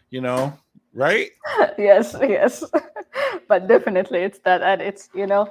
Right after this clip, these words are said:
Speaker 2: all the sticky notes is, like, ready here.
Speaker 1: Mm-hmm.
Speaker 2: So, and it, th-, that's the easiest ways to capture ideas because,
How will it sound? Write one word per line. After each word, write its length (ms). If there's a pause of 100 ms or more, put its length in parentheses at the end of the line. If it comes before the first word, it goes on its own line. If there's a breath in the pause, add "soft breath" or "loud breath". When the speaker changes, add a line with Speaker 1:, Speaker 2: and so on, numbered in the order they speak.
Speaker 2:
all 160
the 100
sticky 300
notes 200
is, 220 (320)
like, 240
ready 320
here. 320 (680 soft breath)
Speaker 1:
Mm-hmm. 100
Speaker 2:
So, 360 (400)
and 120
it, 180
th-, 200
that's 220
the 120
easiest 460
ways 260
to 100
capture 420
ideas 460
because, 460